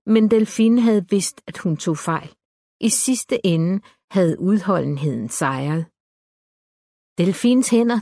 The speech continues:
dirrede stadig, da hun ringede til den mobiltelefon, hun havde givet bedstemoren, og opkaldet gik direkte til telefonsvaren, som det var tilfældet de fleste gange. "Hun bruger aldrig den mobiltelefon, jeg gav hende,"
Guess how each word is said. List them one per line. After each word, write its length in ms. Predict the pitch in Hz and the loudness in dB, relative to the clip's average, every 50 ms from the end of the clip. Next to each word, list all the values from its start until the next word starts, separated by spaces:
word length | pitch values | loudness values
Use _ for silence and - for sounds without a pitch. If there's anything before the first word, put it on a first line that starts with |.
| - _ - | -4 _ 0
dirrede 300 | 180 170 175 196 214 220 | 0 2 4 2 2 0
stadig, 480 | - - 170 143 143 160 170 196 214 | 0 0 0 2 2 2 2 0 0
da 80 | 208 185 | 0 0
hun 200 | 175 180 156 139 | 0 -2 -2 -2
ringede 340 | 139 135 143 160 175 185 180 | -4 -2 -2 0 -2 -2 -2
til 180 | - 180 156 | -2 -2 0
den 160 | 170 170 143 123 | 0 -2 0 -2
mobiltelefon, 960 | 180 175 165 - 202 180 147 - - - 165 156 156 - 185 170 151 156 156 - _ - _ _ | -4 -4 -2 -4 -4 -4 -4 -6 -4 -2 -2 -2 -2 -2 -4 -4 -4 -4 -6 -10 _ -20 _ _
hun 100 | 180 170 | 0 2
havde 180 | 165 170 156 147 | 2 2 0 0
givet 260 | - 170 160 180 165 - | 0 0 0 0 0 0
bedstemoren, 640 | 170 135 - - - 170 165 165 160 156 156 160 - _ - - - - - - | -2 -2 -2 -2 -4 -2 0 0 0 0 -2 -2 -4 _ -18 -20 -20 -14 -6 -6
og 120 | 180 - - | -4 -2 0
opkaldet 600 | 202 233 - _ - - 214 180 - 139 147 - | 0 0 -2 _ -4 -2 -2 -2 -2 -4 -6 -6
gik 140 | - 151 - _ - | -8 -10 -10 _ 0
direkte 480 | 240 247 226 208 185 175 175 - - - | 2 2 2 2 0 -2 -2 -4 -8 -6
til 200 | - - 180 165 | -4 -4 -4 -4
telefonsvaren, 920 | - 170 143 139 139 - 190 180 160 175 - - 190 175 160 156 156 156 | -2 -2 -2 -2 -2 -2 -2 -2 -2 -4 -6 -4 -2 -2 0 0 -2 -2
som 220 | - 175 160 156 | -2 -4 -2 -2
det 120 | 165 151 | -2 -4
var 60 | 147 143 | -4 -6
tilfældet 680 | - - - 160 170 - - 190 156 151 156 143 - | -4 -2 -2 -2 -2 -2 -2 -2 0 0 -2 -4 -6
de 80 | - 110 | -8 -10
fleste 420 | - - 135 120 - - - 196 | -6 -6 -6 -6 -6 -6 -8 -6
gange. 360 | - 165 143 139 135 139 151 - - _ _ _ _ _ _ _ _ _ _ _ _ _ _ _ _ - - - - _ - | -4 -4 -4 -4 -4 -6 -8 -10 -12 _ _ _ _ _ _ _ _ _ _ _ _ _ _ _ _ -20 -20 -20 -20 _ -2
"Hun 160 | 208 220 220 - _ _ | 0 0 0 0 _ _
bruger 300 | - 247 262 285 320 - - _ | -4 0 2 2 2 0 0 _
aldrig 400 | - 220 277 - - 311 - - | -2 -2 -2 0 0 -2 0 0
den 180 | 277 285 285 302 | 0 -2 0 -2
mobiltelefon, 880 | 285 233 - - 262 269 233 269 - 277 247 208 - - 208 190 185 | -2 -2 0 -2 -2 -2 -2 -4 -2 0 0 0 0 0 0 0 0
jeg 100 | 185 165 - - | -2 -4 -4 -2
gav 160 | 196 226 240 - - | -2 -2 -2 -2 -2
hende," 240 | 202 160 143 135 | -2 -2 -2 -2